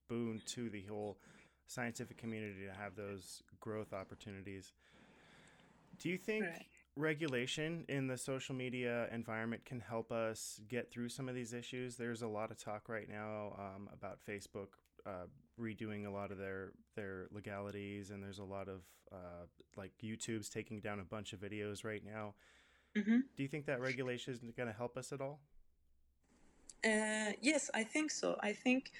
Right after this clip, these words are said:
Speaker 2: uh, we should not underestimate the impact of, uh, social media on people's perception, uh, in everyday life and, uh, and how it can impact millions,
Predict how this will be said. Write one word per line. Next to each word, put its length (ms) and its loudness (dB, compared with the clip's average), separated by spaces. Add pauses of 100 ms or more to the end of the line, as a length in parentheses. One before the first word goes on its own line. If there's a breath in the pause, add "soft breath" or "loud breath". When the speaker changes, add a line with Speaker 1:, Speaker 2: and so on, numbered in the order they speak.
(320 loud breath)
Speaker 2:
uh, 480 6 (120)
we 80 -2
should 200 0
not 260 6
underestimate 840 4
the 180 6
impact 520 2
of, 360 4 (460 loud breath)
uh, 200 4
social 460 4
media 420 4
on 120 2
people's 400 2
perception, 840 4 (400 loud breath)
uh, 20 6
in 300 6
everyday 440 8
life 380 8
and, 160 2
uh, 720 -4 (140)
and 120 4
how 420 10
it 180 0
can 180 4
impact 420 4
millions, 400 0